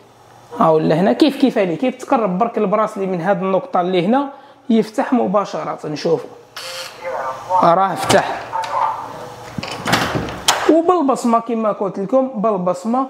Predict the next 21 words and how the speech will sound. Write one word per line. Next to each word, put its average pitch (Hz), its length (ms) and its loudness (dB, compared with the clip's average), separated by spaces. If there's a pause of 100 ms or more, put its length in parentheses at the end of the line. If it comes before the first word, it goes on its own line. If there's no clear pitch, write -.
(240)
تحط - 300 0
فقط 196 360 -2
الاصبع 175 420 0
تاعك 170 380 -2
لهنا 196 480 0 (380)
وتفتح. 190 520 0
راهي 170 300 0
غلقت، 247 500 -2 (340)
نحطه 202 380 0
الان 240 400 0
باش 208 200 -4
تفتح. - 460 -6 (1120)
راهي 185 440 2
فتحت - 420 -4 (180)
كما 151 280 2
راكم 151 320 0
تشوفوا. 143 340 -2 (500)
هذا 320 200 4
هو 254 240 2
التطبيق 247 580 0
تيا 254 460 2